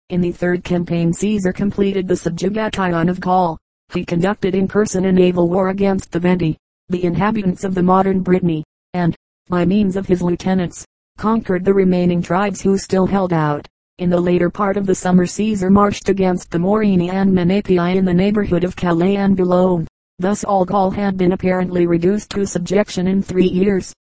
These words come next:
but the spirit of the people was yet unbroken, and they only wait for an opportunity to arise against their conquerors. Fourth campaign, B C fifty-five.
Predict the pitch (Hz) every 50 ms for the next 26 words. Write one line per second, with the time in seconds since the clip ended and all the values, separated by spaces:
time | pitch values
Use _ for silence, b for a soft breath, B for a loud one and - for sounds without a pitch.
0 | _ _ - 190 175 - 175 - - - 196 196 180 175 - 190 185 180 170 -
1 | 196 202 - 185 175 180 190 190 180 180 175 175 170 170 170 170 170 175 175 180
2 | - 170 156 165 - _ _ _ _ - 180 180 180 180 185 180 180 185 196 196
3 | 202 190 185 175 185 202 214 208 - - - 202 196 185 180 175 175 170 170 -
4 | 170 170 - - 202 208 208 190 180 180 - 190 185 175 175 185 202 190 180 185
5 | 196 196 202 196 190 190 190 - - 175 170 165 - - 180 185 190 185 - 180
6 | 170 165 156 147 - - - _ _ _ _ _ - - 185 190 190 - - -
7 | 190 185 180 180 185 185 190 190 180 165 - - _ _ _ _ _ - 185 185
8 | 185 - - 185 185 - - 196 196 - - 196 190 - - 185 185 190 190 190
9 | 180 175 -